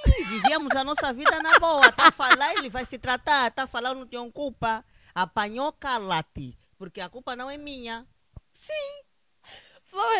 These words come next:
Speaker 2: olha, <laughs> vamos só evitar, é, qual é o outro número?
Speaker 1: Tá a falar? Não, isso, isso, isso, isso já não é culpa minha. Não, vamos só na lógica.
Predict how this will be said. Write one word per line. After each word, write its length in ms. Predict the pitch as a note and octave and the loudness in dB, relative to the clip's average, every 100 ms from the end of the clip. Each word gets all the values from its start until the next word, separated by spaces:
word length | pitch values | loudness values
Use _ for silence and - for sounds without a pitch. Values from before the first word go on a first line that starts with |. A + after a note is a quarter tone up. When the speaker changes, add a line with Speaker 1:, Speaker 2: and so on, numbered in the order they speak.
| D#4+ C#4+ | 0 -4
Speaker 2:
olha, 200 | C#4+ C#4 | -2 0
<laughs> 200 | D#4 E4 | -2 -2
vamos 180 | D4+ D#4+ | 0 2
só 160 | - D4 | 4 2
evitar, 500 | D#4+ C#4+ B3+ C#4 C4 | 0 -2 -2 0 0
é, 160 | C4+ | 0
qual 180 | - D4 | 0 2
é 60 | C#4+ | 2
o 60 | |
outro 320 | D4 D4 D4 C4 | 2 -2 -6 -8
número? 360 | C4+ B3+ A#3 | -8 -8 -8
Speaker 1:
Tá 140 | A#3+ C5+ | -8 -8
a 40 | |
falar? 520 | - A#3 A3+ B3 F#4 - | -2 0 2 0 0 -4
Não, 340 | A#3 C4+ F#3+ C3+ | -8 -4 -4 -6
isso, 180 | E3+ A#3+ | -14 -18
isso, 200 | A3+ - | -20 -18
isso, 300 | C4 D#4 - | -16 -16 -14
isso 300 | A#3+ C#4+ D#4+ | -10 -4 -4
já 160 | A3+ C4 | -6 -14
não 80 | C#4+ | -14
é 40 | |
culpa 320 | C4+ C#4+ D4 | -14 -10 -8
minha. 220 | C#4+ A#3+ G#3 | -6 -8 -8
Não, 120 | G3 | -8
vamos 240 | B3 D#4+ | -10 -10
só 100 | - | -10
na 160 | A3 G3 | -6 -4
lógica. 500 | F#3+ F3 D#3+ - | -4 -6 -8 -14